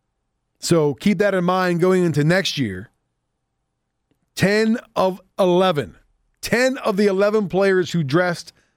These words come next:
last night for Moorfield coming back next year. They're gonna be a handful for anybody, uh, next season. And again, congrats on finishing the season,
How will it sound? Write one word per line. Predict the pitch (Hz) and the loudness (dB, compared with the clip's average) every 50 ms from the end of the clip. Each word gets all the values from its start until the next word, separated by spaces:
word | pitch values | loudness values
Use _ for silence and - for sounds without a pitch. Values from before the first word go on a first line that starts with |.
| _ _ | _ _
last | - 123 156 175 175 156 - | -4 -2 0 0 0 0 0
night | 165 165 180 190 - | 0 -2 -2 -2 -4
for | - - 156 | -2 -2 0
Moorfield | 151 156 165 170 160 - - 151 147 147 143 113 - _ _ _ _ | 2 2 2 0 0 0 0 0 2 2 0 -4 -8 _ _ _ _
coming | - - 180 170 165 160 151 | -6 -4 -2 0 0 0 0
back | 135 151 147 135 131 - - _ _ _ _ | 0 0 -2 -2 -6 -10 -14 _ _ _ _
next | - 123 131 127 - - - | -2 0 0 0 -2 -4 -8
year. | 110 - - _ _ _ _ _ _ _ _ _ _ _ _ _ _ _ _ _ _ _ _ _ _ _ _ _ _ _ _ _ _ _ _ _ _ _ _ _ _ _ _ _ _ _ _ _ _ _ _ _ _ _ _ _ | -8 -10 -10 _ _ _ _ _ _ _ _ _ _ _ _ _ _ _ _ _ _ _ _ _ _ _ _ _ _ _ _ _ _ _ _ _ _ _ _ _ _ _ _ _ _ _ _ _ _ _ _ _ _ _ _ _
They're | - 90 95 131 151 160 | -10 -2 0 0 2 2
gonna | 156 156 | 0 0
be | 147 143 147 147 147 143 | 0 2 2 2 2 2
a | - 135 | 0 0
handful | 127 139 151 143 127 113 - 107 - - _ _ | 0 0 0 -2 -2 -4 -6 -8 -10 -12 _ _
for | _ - 139 - | _ -2 -2 0
anybody, | - 156 156 147 131 120 117 107 110 110 101 - _ _ _ _ _ _ _ _ _ _ _ - | 0 2 0 0 0 0 -2 -2 -4 -6 -8 -10 _ _ _ _ _ _ _ _ _ _ _ -2
uh, | 110 117 113 104 | 0 0 0 0
next | 123 123 113 101 - - | 0 -2 -2 -2 -4 -6
season. | 104 85 78 - _ _ _ _ _ _ _ - | -6 -8 -10 -16 _ _ _ _ _ _ _ -2
And | 143 175 | -2 0
again, | 160 160 175 170 135 | 2 2 0 0 -2
congrats | 131 160 147 156 165 160 147 117 - - - _ _ _ _ _ _ - | -4 -4 -2 0 0 0 -2 -4 -8 -12 -16 _ _ _ _ _ _ -2
on | 139 143 139 | 0 0 0
finishing | - - 160 151 135 - 147 | 2 2 0 0 2 0 0
the | 139 131 | 0 0
season, | - - 143 143 123 131 131 123 | 2 2 2 2 2 0 -2 -2